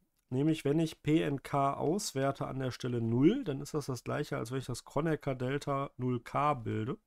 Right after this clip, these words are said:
Und wenn ich, äh, das P N K auswerte an der Stelle eins, dann ist das das gleiche, als wenn ich das Kronecker Delta von Delta N, äh, von N und K bilde. So, und dann, das ist eine ganz spannende Eigenschaft,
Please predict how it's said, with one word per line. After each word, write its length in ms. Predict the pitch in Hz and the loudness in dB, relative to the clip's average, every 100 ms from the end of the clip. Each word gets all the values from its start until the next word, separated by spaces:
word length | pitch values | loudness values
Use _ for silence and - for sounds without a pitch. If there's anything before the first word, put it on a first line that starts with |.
| _ _ _ _ _ - - - - - - | _ _ _ _ _ -20 -20 -20 -20 -14 -2
Und 300 | 135 143 - | 0 0 -2
wenn 240 | 127 131 | -2 0
ich, 380 | 139 135 - 180 | 0 -2 -4 -6
äh, 300 | 131 123 123 | -2 0 0
das 180 | 123 - | 0 -4
P 220 | - 139 | -4 -2
N 200 | 139 123 | -2 -6
K 300 | - 131 127 | -6 -2 -2
auswerte 760 | - 123 160 - 120 117 117 120 | -2 -2 -2 -4 -2 -2 -2 -4
an 120 | 117 | -2
der 140 | 113 | -2
Stelle 400 | 110 - 110 110 - | -4 -4 -4 -4 -6
eins, 600 | 139 151 170 - - - _ _ _ _ _ _ _ - | 0 0 0 -6 -12 -16 _ _ _ _ _ _ _ -12
dann 140 | 117 | -8
ist 100 | 117 | -6
das 120 | 127 117 | -4 -4
das 180 | 113 | -4
gleiche, 200 | 117 117 117 | -4 -4 -4
als 120 | 113 | -4
wenn 80 | 113 | -6
ich 60 | |
das 180 | 110 - | -6 -8
Kronecker 480 | - 120 117 110 110 | -6 -4 -2 -2 -4
Delta 340 | 107 107 110 | -2 -2 -4
von 300 | 107 107 110 - | -6 -8 -8 -6
Delta 240 | 110 110 | -6 -4
N, 360 | 110 107 113 - | -6 -8 -8 -6
äh, 160 | 110 | -6
von 160 | 107 110 | -2 -2
N 160 | 110 | -2
und 180 | 113 107 | -6 -8
K 300 | - 127 120 | -4 0 0
bilde. 400 | 110 104 107 135 - _ _ _ _ - - - _ _ _ _ _ _ _ _ _ _ _ _ _ _ - - - | 0 -4 -8 -10 -12 _ _ _ _ -20 -20 -20 _ _ _ _ _ _ _ _ _ _ _ _ _ _ -20 -16 -2
So, 140 | 135 | -2
und 480 | 151 147 180 269 - | 0 0 0 -2 -6
dann, 440 | 120 127 185 262 | 0 0 2 -4
das 100 | 165 | -6
ist 80 | 139 | -6
eine 120 | 160 | -6
ganz 180 | 143 147 | -4 -6
spannende 400 | - 165 180 110 | -4 -2 -2 -2
Eigenschaft, 580 | 113 110 113 131 185 | -2 -2 -2 -4 -6